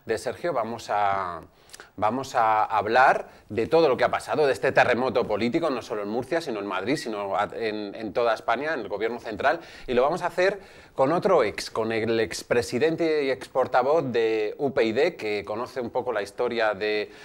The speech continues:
de los partidos que luego se desmembran. Estamos hablando de U P y D, ahora estamos hablando de Ciudadanos. Ah, comentaremos con él esta situación, con Cristiano Brown y también con el abogado, eh, Miguel Martínez Truchaut... Con ellos,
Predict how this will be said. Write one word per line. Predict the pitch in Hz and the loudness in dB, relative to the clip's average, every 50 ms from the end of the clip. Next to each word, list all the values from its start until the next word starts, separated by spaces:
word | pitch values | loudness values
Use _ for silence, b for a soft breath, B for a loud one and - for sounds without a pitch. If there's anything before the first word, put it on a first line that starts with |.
| B B B _ | B B B _
de | 113 101 92 110 113 110 110 110 110 110 110 | -10 -6 -2 0 0 0 0 0 0 -2 0
los | 110 113 110 98 - - - - _ | -2 -2 -4 -4 -8 -18 -20 -12 _
partidos | - 110 107 - - - 135 135 123 131 127 117 | 0 0 0 0 -2 0 0 2 2 2 0 0
que | - 131 117 | -2 -4 -2
luego | 113 120 120 117 120 120 | 0 0 0 2 0 -2
se | 117 - 127 120 117 110 | -2 -2 -2 -2 -2 0
desmembran. | 107 120 117 101 120 123 135 139 139 139 135 127 127 123 117 107 92 85 82 B B B B B B B B B B | 0 -2 -2 -2 -2 -2 0 2 4 4 4 6 6 6 6 6 4 -2 -10 B B B B B B B B B B
Estamos | - - 113 117 117 | -8 -8 -6 -2 -2
hablando | 127 127 127 127 | -2 0 0 0
de | 127 123 | 0 0
U | 98 | 2
P | - 120 | 2 2
y | 120 | 4
D, | 131 139 139 | 6 6 6
ahora | 123 117 120 123 | 6 6 4 2
estamos | 117 131 120 127 117 117 | -2 -4 -6 -6 -6 -4
hablando | 123 117 117 107 120 120 123 123 | -4 -4 -4 -2 -2 -2 -2 -4
de | 120 | -6
Ciudadanos. | 123 131 127 127 131 139 131 117 - - - | -4 -2 2 2 2 2 0 -2 -6 -8 -2
Ah, | - 113 107 107 107 110 117 107 | 0 2 2 4 2 0 -2 -2
comentaremos | - 120 117 123 120 113 123 127 135 147 143 | -4 -2 -2 0 2 4 4 4 4 0 -2
con | - 156 143 143 | -2 -4 -2 -2
él | 147 | -2
esta | 139 135 - 139 | -2 -2 -2 -4
situación, | 139 147 120 139 131 - 160 151 143 127 | -4 -2 -4 -4 0 0 0 0 0 -2
con | 131 113 98 | -4 -4 -2
Cristiano | 107 113 - - 151 139 139 147 | -4 -6 -2 0 0 2 2 2
Brown | 131 139 135 110 101 98 101 | 2 2 2 2 0 -6 -8
y | - 113 | -8 -2
también | 95 117 104 120 139 156 165 | -2 -2 0 0 -2 -2 0
con | 160 147 131 | -2 -2 -2
el | 120 107 | 0 0
abogado, | 107 104 107 107 117 131 135 143 151 151 B B B B B B B B | 0 0 2 4 4 4 4 4 0 0 B B B B B B B B
eh, | 123 123 120 120 120 120 | -2 0 0 0 -2 -2
Miguel | 120 123 123 139 143 | -2 0 0 0 0
Martínez | 143 131 113 139 127 139 131 139 | 0 -2 -2 -2 -6 -6 -8 -8
Truchaut... | 120 120 110 - - 113 90 85 85 - - B B B B B B B | -8 -8 -8 -6 -4 -4 -4 -4 -6 -14 -20 B B B B B B B
Con | - 117 113 135 | 0 2 2 4
ellos, | 156 160 175 196 208 202 - - | 2 4 4 4 4 2 -2 -14